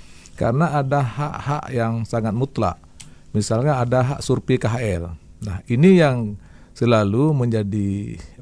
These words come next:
pertanyaan buruh itu karena tidak ada lagi survei K H L. Karena sudah ditunjuk pemerintah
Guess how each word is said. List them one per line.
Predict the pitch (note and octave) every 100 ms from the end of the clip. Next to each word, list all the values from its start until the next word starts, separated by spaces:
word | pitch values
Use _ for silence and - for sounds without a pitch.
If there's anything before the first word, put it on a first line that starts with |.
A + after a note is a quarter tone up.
| -
pertanyaan | A2 - G#2 A2 A#2+ A2 G2+ G2
buruh | G2 F#2 F2
itu | - A2+ D#3 D3
karena | - G2 B2+
tidak | D3 B2 G2+ G#2
ada |
lagi | G2+ C3
survei | - A2+ B2
K | D3
H | C#3
L. | B2+ A#2 - -
Karena | G#2 C3
sudah | - A#2+ A2+
ditunjuk | - D3+ D#3 A#2+
pemerintah | A2 F#2+ F2 - C3 B2+